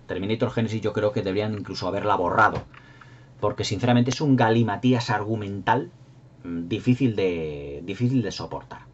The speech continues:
Terminator Destino Oscuro es un buen film de ciencia ficción. No es una obra maestra, porque ya os digo,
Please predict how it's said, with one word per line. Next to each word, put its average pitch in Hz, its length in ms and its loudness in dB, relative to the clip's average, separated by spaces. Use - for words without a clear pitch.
Terminator 120 600 6
Destino 117 360 0
Oscuro 139 420 0
es - 420 -4
un 147 240 4
buen 117 240 4
film 131 340 -2
de 95 100 -6
ciencia 95 280 -8
ficción. 82 400 -8
No 104 160 0
es 85 140 -8
una 82 120 -6
obra 85 160 -4
maestra, 135 480 -4
porque 90 160 -4
ya 92 80 0
os 90 80 -4
digo, 98 300 0